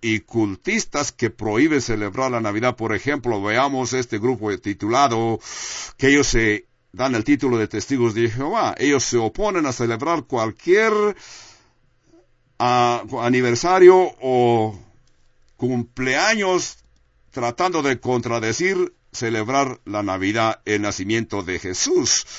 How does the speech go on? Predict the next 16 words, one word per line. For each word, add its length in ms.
Porque 360
ellos 380
argumentan 760
que 160
nadie 260
sabe 680
qué 200
día 300
nació 640
el 200
niño 220
Jesús, 440
y 200
eso 240
es 100
verdad. 480